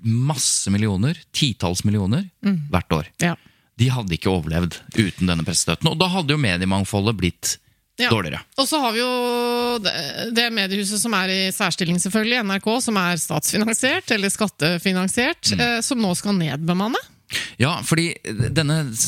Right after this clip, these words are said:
Speaker 1: dette snakket og praten om pressestøtte kommer jo sammen med ganske mange andre beskjeder fra mediene, nemlig
Speaker 2: Mm.
Speaker 1: at, eh, de må kutte.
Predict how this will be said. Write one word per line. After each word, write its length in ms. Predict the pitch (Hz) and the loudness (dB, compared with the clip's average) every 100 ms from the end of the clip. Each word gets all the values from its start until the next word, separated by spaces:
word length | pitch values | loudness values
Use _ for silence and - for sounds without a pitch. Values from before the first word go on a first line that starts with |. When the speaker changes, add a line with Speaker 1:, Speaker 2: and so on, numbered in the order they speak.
| - | 0
Speaker 1:
dette 220 | 131 - | 0 2
snakket 480 | 135 120 107 - 123 | 0 0 -2 0 0
og 60 | 120 | 2
praten 340 | 120 98 - 117 | 0 0 0 0
om 100 | 117 | 2
pressestøtte 520 | 120 95 - 101 127 | 0 0 -2 0 0
kommer 240 | 113 98 110 | 2 2 2
jo 140 | 120 101 | 0 0
sammen 300 | 120 101 107 | 0 2 2
med 280 | 113 82 | 0 0
ganske 200 | 113 110 120 | 0 0 0
mange 180 | 110 98 | 0 2
andre 340 | 110 92 104 | 2 2 0
beskjeder 460 | 98 117 117 95 104 | 2 0 2 0 0
fra 140 | 110 | 0
mediene, 460 | 110 98 98 139 143 | 2 2 2 0 0
nemlig 560 | 110 117 101 92 107 104 | 0 2 2 2 0 0
Speaker 2:
Mm. 20 | |
Speaker 1:
at, 360 | 101 104 _ - | -2 -2 _ 0
eh, 240 | 107 104 | 2 2
de 140 | 95 101 | 0 2
må 140 | 101 | 2
kutte. 300 | 110 - - | 0 -2 -6